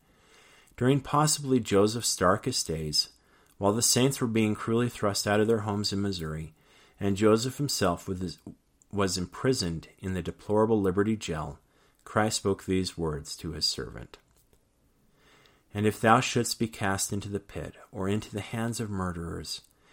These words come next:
and the sentence of death passed upon thee, if thou be cast into the deep, if the billowing surge conspire against thee, if fierce winds become thine enemy,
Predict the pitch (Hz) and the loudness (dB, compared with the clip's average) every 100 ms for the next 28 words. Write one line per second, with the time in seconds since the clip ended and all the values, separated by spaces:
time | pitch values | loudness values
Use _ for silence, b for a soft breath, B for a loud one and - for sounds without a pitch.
0 | b b 110 110 104 - 131 139 135 131 | b b -2 0 0 0 0 -2 -4 -4
1 | 107 98 92 - - - 101 101 - - | -2 -2 -2 -6 -10 -4 -2 0 -2 -4
2 | - - 98 90 85 82 82 _ b b | -12 -8 -6 -6 -8 -12 -16 _ b b
3 | b b b b 107 - 131 131 - - | b b b b 0 6 8 6 2 0
4 | 135 143 - 135 131 - 127 - - - | 2 2 2 0 -2 0 -2 -2 -10 -12
5 | - _ b b b 110 - 107 95 117 | -18 _ b b b -6 2 2 6 6
6 | 139 170 170 156 - 113 107 101 - - | 6 4 4 4 4 6 6 4 0 -6
7 | 92 - - 107 120 117 101 90 82 - | -6 -6 0 2 4 2 0 -6 -8 -8
8 | - 80 80 _ b b b b - 117 | -8 -12 -14 _ b b b b 0 0
9 | - - 175 202 - 127 143 127 104 - | 2 6 6 6 0 2 4 4 2 -4
10 | 101 135 123 113 104 98 95 95 90 80 | -6 -2 -2 0 0 -2 -2 -2 -4 -8
11 | 73 | -12